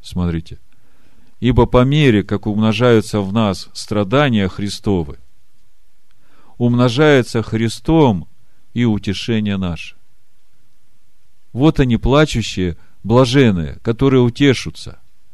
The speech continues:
Потому что Машиах, который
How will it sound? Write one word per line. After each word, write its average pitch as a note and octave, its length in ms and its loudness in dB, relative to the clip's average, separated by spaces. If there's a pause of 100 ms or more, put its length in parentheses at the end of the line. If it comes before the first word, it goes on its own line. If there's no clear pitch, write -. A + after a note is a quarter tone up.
(680)
Потому C#3+ 300 2
что C3 180 0
Машиах, C3+ 720 6
который A#2 440 2